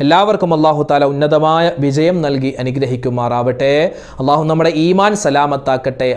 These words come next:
ആമീൻ. ഇന്നത്തെ വീഡിയോയുടെ എൻഡ് സ്ക്രീനായി പരിചയപ്പെടുത്തുന്ന അടുത്ത വീഡിയോ ലാ ഹൗല വലാ ഖുവത്ത ഇല്ലാ ബില്ലാ എന്ന് പറയുന്ന ഒരു ദിക്റുണ്ട്. നമുക്കെല്ലാവർക്കും അറിയാവുന്ന, നമ്മളെല്ലാ സമയത്തും പറയാൻ ആഗ്രഹിക്കുന്ന,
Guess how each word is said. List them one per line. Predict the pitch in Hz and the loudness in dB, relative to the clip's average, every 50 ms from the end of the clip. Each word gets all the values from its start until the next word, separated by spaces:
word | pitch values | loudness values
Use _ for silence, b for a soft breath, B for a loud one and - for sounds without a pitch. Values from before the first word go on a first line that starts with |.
| 127 135 | -2 -2
ആമീൻ. | 143 156 175 196 214 226 214 - - - | -2 0 0 0 0 -2 -6 -10 -4 -2
ഇന്നത്തെ | 175 196 220 247 262 254 254 247 220 | 0 2 2 2 2 2 2 2 2
വീഡിയോയുടെ | 185 196 202 185 208 190 165 143 131 120 127 143 - - - - - - | 2 2 2 4 4 4 4 2 2 2 0 -2 -2 -6 -14 -12 -4 -2
എൻഡ് | 156 185 196 208 208 254 | 0 0 2 2 2 0
സ്ക്രീനായി | 233 240 - - 214 208 202 196 196 190 196 190 180 185 - | -2 -2 -2 0 0 2 2 2 2 2 2 0 0 0 -2
പരിചയപ്പെടുത്തുന്ന | 165 160 165 147 180 185 180 185 180 165 160 156 - - 160 147 143 139 139 139 143 156 180 - - - - - - | 0 0 0 2 2 2 2 0 0 -2 -2 -2 -2 -2 -2 -2 -2 -2 -2 -2 -2 -2 -4 -6 -10 -16 -12 -6 -4
അടുത്ത | 143 151 165 165 165 - 208 | -2 0 0 -2 0 0 0
വീഡിയോ | 175 143 135 127 123 117 107 92 - - B B B B B B B B B B B B B B - - 165 | 0 0 0 0 0 -2 -2 -4 -6 -10 B B B B B B B B B B B B B B -12 -6 -2
ലാ | 165 180 185 202 226 | 2 4 4 4 4
ഹൗല | 233 - - - 247 240 240 247 233 226 - - | 2 2 0 0 0 2 2 2 2 2 0 0
വലാ | 170 175 180 185 196 202 | 0 0 2 2 2 2
ഖുവത്ത | 202 - - 185 180 175 180 170 175 - 180 165 - | 0 0 0 2 2 2 2 0 0 -4 -6 -4 -2
ഇല്ലാ | 151 156 156 156 156 175 175 175 | -2 -2 0 2 2 4 2 2
ബില്ലാ | 160 160 160 156 151 147 151 147 147 147 147 147 - - - - - 160 | 2 2 2 2 2 2 4 4 4 4 2 2 -2 -8 -14 -8 -2 -2
എന്ന് | 165 170 190 208 208 | 0 2 2 2 2
പറയുന്ന | 170 160 151 139 143 135 139 135 135 135 139 - | 2 0 0 0 0 0 0 -2 -2 -4 -4 -2
ഒരു | 139 139 135 | 0 0 0
ദിക്റുണ്ട്. | 117 120 107 - - 123 113 98 92 - - B B B B B B B B B | 0 -2 -4 -4 -4 -4 -4 -6 -8 -12 -18 B B B B B B B B B
നമുക്കെല്ലാവർക്കും | 190 196 190 - 185 165 165 170 170 170 175 180 185 196 175 - 180 165 151 | -2 -2 0 2 2 2 4 4 4 6 4 4 4 2 0 0 0 0 2
അറിയാവുന്ന, | 143 147 156 151 147 143 139 127 123 131 151 - 151 | 2 2 4 4 2 2 0 -2 -2 -4 -4 -4 -4
നമ്മളെല്ലാ | 151 156 156 143 151 147 156 156 160 165 170 175 180 190 202 - - - | -2 0 0 0 0 2 2 2 4 4 4 4 4 4 2 0 -4 -8
സമയത്തും | - - 156 143 151 151 151 147 151 170 165 160 - 160 | -4 -4 -2 0 0 0 0 0 -2 -2 -4 -2 -2 0
പറയാൻ | 147 147 151 156 160 165 175 170 | 0 2 2 2 2 2 2 0
ആഗ്രഹിക്കുന്ന, | 151 147 151 156 180 180 160 160 143 - 156 143 147 165 | 0 0 0 0 0 0 0 0 -2 -2 -2 -2 -2 -2